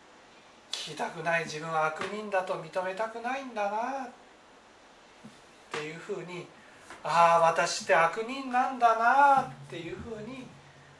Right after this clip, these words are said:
反省してもいいじゃん。でもね、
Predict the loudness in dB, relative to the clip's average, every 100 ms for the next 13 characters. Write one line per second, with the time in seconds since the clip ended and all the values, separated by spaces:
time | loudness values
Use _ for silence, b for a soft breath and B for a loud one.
0 | -20 -20 -20 -20 -18 -8 -6 -4 -4 -4
1 | -4 -4 0 0 0 -4 2 4 4 0
2 | -14 -20 -20 -20 -20 -20 -20 -20 -20 -20
3 | -20 -20 -20 -20 -20 -20 -20 -8 -2 -2
4 | -2 -8